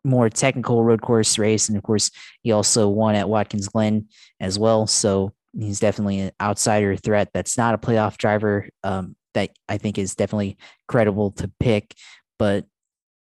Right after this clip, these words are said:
uh, I think, yeah, for this race, um, I'm gonna go with Allmendinger. I feel like he understands this track really well.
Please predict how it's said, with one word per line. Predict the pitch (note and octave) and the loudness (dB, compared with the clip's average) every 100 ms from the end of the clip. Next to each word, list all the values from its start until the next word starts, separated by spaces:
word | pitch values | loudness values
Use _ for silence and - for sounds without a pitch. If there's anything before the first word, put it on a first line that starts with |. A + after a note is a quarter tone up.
| - | -6
uh, | G#2+ G#2 G#2 | -4 -2 -2
I | A2 | -2
think, | C#3 B2+ - - | 0 -2 -6 -4
yeah, | C3+ G#2 | -2 0
for | - A2 - _ - | 0 -2 -2 _ -16
this | B2 A#2+ C3 - | -10 0 2 2
race, | B2 B2 - - | 2 2 0 -2
um, | G2 G#2 F#2 | -2 -2 -2
I'm | C3+ | 0
gonna | C#3+ C3 | 2 4
go | C3 | 4
with | A#2+ - _ - - - | 2 0 _ -20 -12 -2
Allmendinger. | A2+ A#2 A2+ A2+ A2 | 0 2 2 2 2
I | G2+ | 0
feel | A#2+ | 0
like | G#2+ G#2 _ _ _ _ _ _ _ _ _ _ _ | 0 0 _ _ _ _ _ _ _ _ _ _ _
he | - A2 G2+ F#2 - | -6 -4 -2 -6 -2
understands | C#3 B2+ - C#3 B2+ | 0 0 2 2 2
this | B2+ - | -2 -4
track | C#3 B2 B2 - | 0 0 -2 -2
really | A#2+ A#2 A2 | 0 2 2
well. | A#2 A#2 A#2+ A#2 | 2 0 0 -4